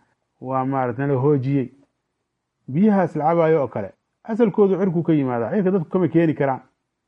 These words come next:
Xataa kuwii dhul-, dhulka, maaragtay, een, dul yaallay,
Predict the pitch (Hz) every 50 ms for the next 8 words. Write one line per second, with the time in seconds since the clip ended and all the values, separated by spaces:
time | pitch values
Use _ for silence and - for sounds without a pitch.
0 | _ _ _ _ _ _ - 208 - - 208 170 - 226 220 226 208 233 233 214
1 | 220 214 175 - 185 175 180 175 160 147 139 120 - 143 143 139 139 139 - _
2 | _ _ _ _ _ _ - 139 139 135 135 135 131 127 127 123 123 123 123 120
3 | 120 117 117 135 - - _ _ _ _ _ _ _ _ - 151 143 147 202 220
4 | 214 190 160 139 131 123 117 107 98